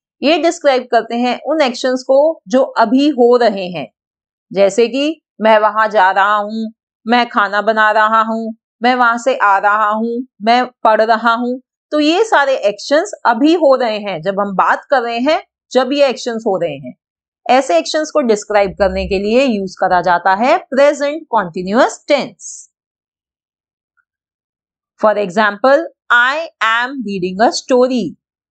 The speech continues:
मैं स्टोरी, कहानी रीड कर रही हूं, कर रही हूं,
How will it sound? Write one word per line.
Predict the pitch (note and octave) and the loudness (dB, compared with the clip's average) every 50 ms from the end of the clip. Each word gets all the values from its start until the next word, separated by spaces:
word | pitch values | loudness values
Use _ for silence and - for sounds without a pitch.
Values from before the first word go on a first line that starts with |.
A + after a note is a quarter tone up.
| _ - F#3+ | _ -10 -4
मैं | F#3 G3+ G3+ A3+ C#4+ F4+ A4 - | 0 2 2 2 2 0 -2 -6
स्टोरी, | - - - - C#4+ C#4 C#4 C#4 C#4+ C4+ F#3 | -12 -12 -6 -2 2 2 2 2 0 -4 -4
कहानी | - - G#3+ G#3 G#3+ A3 A3+ A#3+ C4 D4 D#4 | -2 -2 -2 0 0 0 0 0 -2 -4 -2
रीड | C#4 C4+ C4 C4 C4 B3 | -2 -2 -2 -2 -2 0
कर | - B3+ B3 B3+ | 0 0 0 2
रही | B3+ B3+ A3+ A3 G3+ F#3+ F#3 F#3 | 0 -2 -2 -2 -4 -8 -10 -6
हूं, | G3 A#3 D4+ D#4+ C4+ G3+ D#3+ _ _ _ _ _ _ _ - - | -2 2 2 4 2 2 -2 _ _ _ _ _ _ _ -2 0
कर | B3 B3+ C4 | 2 2 2
रही | B3+ C#4 C4+ C4+ C#4 C#4+ | 2 0 0 0 -2 -2
हूं, | C#4 D4+ D#4+ F#4+ A4 | -2 -2 -2 -2 -4